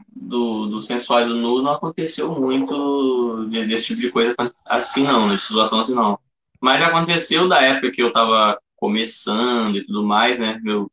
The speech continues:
eu sempre comecei, eu sempre tive esse mesmo estilo de fotografia que eu tenho hoje, né? Óbvio,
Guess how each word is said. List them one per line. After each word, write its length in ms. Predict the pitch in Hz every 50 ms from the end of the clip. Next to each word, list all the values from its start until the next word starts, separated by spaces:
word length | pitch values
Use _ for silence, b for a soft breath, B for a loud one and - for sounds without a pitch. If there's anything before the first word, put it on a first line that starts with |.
| _ -
eu 80 | 110 104
sempre 240 | - - 170 185
comecei, 440 | - 185 156 147 151 - - 147 156
eu 60 | 165
sempre 260 | 165 170 170 190 190 180
tive 220 | - - 156 156
esse 120 | 151 147
mesmo 240 | 135 131 143 151 160
estilo 260 | 160 - - 139 135
de 60 | 135 135
fotografia 440 | 123 - 131 127 120 120 - 123
que 60 | 120 131
eu 60 | 131
tenho 200 | 135 139 156 151
hoje, 240 | 131 113 104 104 101
né? 140 | 101 98
Óbvio, 480 | 98 120 123 113 107 98 98 101 101 98